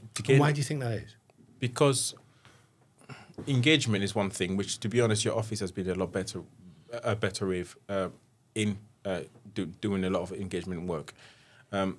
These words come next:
Speaker 2: people, if people don't know where to search or what to look for, it goes back to understanding how the system works within this country. If they don't know where, where the information is or where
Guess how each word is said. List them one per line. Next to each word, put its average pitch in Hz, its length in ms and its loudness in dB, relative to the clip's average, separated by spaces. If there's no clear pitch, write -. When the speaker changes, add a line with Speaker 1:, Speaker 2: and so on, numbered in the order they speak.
Speaker 2:
people, 139 320 0
if - 300 -8
people 139 220 -2
don't 117 200 2
know 117 80 2
where 104 160 0
to - 120 -8
search 101 400 0
or 90 80 -2
what 98 160 -4
to 95 100 -6
look 95 180 -4
for, 82 320 -4
it - 80 -14
goes 110 200 0
back 107 260 -4
to 101 160 -4
understanding 98 400 -4
how 101 100 -6
the - 80 -8
system 101 380 -6
works 98 220 -4
within 92 140 -6
this 85 100 -6
country. 98 420 -6
If 98 100 -10
they 107 80 -4
don't 113 220 0
know 110 80 0
where, 104 220 0
where 98 140 0
the - 160 -14
information 104 560 -4
is 92 120 -6
or 90 180 -2
where 95 260 0